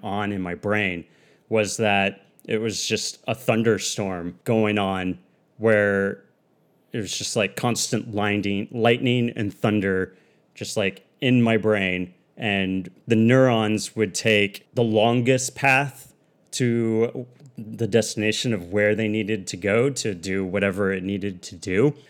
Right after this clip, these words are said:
Um, so that's, like, the best way I can describe what,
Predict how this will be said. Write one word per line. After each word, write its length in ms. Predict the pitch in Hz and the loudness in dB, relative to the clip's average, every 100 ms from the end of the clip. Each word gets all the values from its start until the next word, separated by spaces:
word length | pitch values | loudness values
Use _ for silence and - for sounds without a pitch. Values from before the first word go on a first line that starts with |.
| _ _ _ _ 120 | _ _ _ _ -6
Um, 420 | 101 92 85 87 | -4 -4 -6 -8
so 160 | - | 0
that's, 180 | 131 156 | 2 2
like, 220 | 135 107 | 0 -2
the 60 | - | -4
best 340 | - 110 - 104 | -2 -2 -2 -2
way 420 | 104 90 85 82 - | -2 0 -4 -10 -10
I 120 | 104 | -8
can 180 | - 95 | -6 -6
describe 800 | - - - 98 95 92 90 82 - | -6 -10 -6 -4 -2 -2 -4 -10 -12
what, 640 | 107 110 117 107 - - | -2 4 6 6 2 -8